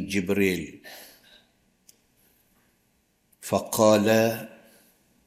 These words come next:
'شقي عبد أدرك رمضان،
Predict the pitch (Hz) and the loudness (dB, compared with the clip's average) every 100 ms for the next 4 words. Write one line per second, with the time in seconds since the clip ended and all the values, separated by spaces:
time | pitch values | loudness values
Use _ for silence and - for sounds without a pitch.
0 | _ _ _ _ _ _ _ _ _ _ | _ _ _ _ _ _ _ _ _ _
1 | _ _ _ _ - - 107 - 107 101 | _ _ _ _ -4 0 0 0 0 2
2 | 90 - 104 95 101 87 90 - _ _ | 2 0 -2 0 -2 -2 -8 -18 _ _
3 | _ _ _ _ _ _ _ _ _ _ | _ _ _ _ _ _ _ _ _ _
4 | _ - 107 92 101 95 - 101 95 95 | _ -4 -2 0 0 0 0 -2 0 0
5 | 95 92 92 101 101 107 110 135 | 0 -2 0 0 0 -2 -8 -14